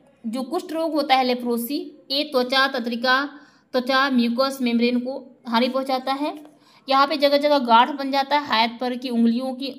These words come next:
उत्तकों का नष्ट हो जाता है। And नेक्स्ट क्वेश्चन है, एशियाई खेलों का प्रतीक चिन्ह क्या है? What is the symbol of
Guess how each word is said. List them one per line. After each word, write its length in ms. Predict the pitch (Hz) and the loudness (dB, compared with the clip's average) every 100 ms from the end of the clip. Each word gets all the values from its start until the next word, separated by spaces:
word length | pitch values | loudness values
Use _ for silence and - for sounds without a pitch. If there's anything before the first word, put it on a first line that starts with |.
| 240 | -10
उत्तकों 320 | 233 233 262 | -6 -6 0
का 140 | 262 | 2
नष्ट 280 | 233 226 240 | 2 0 -2
हो 80 | 254 | -2
जाता 280 | 247 240 247 | -2 0 -2
है। 180 | 302 392 - _ _ _ _ _ _ 330 330 _ _ _ _ _ _ _ _ _ _ _ - | -4 -10 -16 _ _ _ _ _ _ _ _ _ _ _ _ _ _ _ _ _ _ _ -4
And 200 | 240 240 | 0 0
नेक्स्ट 260 | 269 294 302 | 0 -2 -4
क्वेश्चन 300 | 320 330 339 | -6 -2 -2
है, 180 | 339 415 - - _ _ _ _ _ _ _ _ _ _ _ _ 330 370 359 _ _ _ _ _ _ _ _ _ _ _ _ _ _ _ _ - - _ 269 | -2 -4 -12 -20 _ _ _ _ _ _ _ _ _ _ _ _ _ _ _ _ _ _ _ _ _ _ _ _ _ _ _ _ _ _ _ -20 -20 _ 8
एशियाई 500 | 285 294 320 349 370 | 8 8 8 8 8
खेलों 320 | 330 285 311 | 4 4 6
का 160 | 311 294 | 6 4
प्रतीक 460 | 240 240 262 254 | 2 0 -4 -2
चिन्ह 220 | 247 240 240 | -2 -2 0
क्या 200 | 214 175 | 0 0
है? 200 | - 165 - - - - _ _ _ 247 247 349 359 _ _ _ _ _ _ - 220 - - _ - | -2 -8 -12 -20 -20 -20 _ _ _ _ _ _ _ _ _ _ _ _ _ -20 -20 -20 -20 _ 4
What 260 | 294 349 370 | 6 6 4
is 160 | 370 | 0
the 160 | 370 370 359 | 2 2 2
symbol 520 | - 247 254 269 285 294 294 - - _ _ _ - | 0 0 2 4 4 2 -2 -12 -20 _ _ _ 0
of 320 | 233 240 240 | 4 4 2